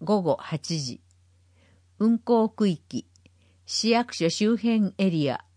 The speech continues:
及び星ヶ丘、高尾エリア。運賃、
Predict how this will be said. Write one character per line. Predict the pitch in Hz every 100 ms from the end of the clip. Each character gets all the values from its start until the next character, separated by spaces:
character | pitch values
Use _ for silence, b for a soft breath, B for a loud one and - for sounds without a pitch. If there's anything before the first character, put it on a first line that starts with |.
| -
及 | 208 202
び | 156 131 -
星 | - 170 - 226
ヶ | 220 180
丘、 | 165 - 104 - - -
高 | 175 - 214
尾 | 202 185
エ | 180
リ | 170 139 127
ア。 | - _ _ _ _ _ _ _ _ _ _ -
運 | 240 220
賃、 | 185 - 135 113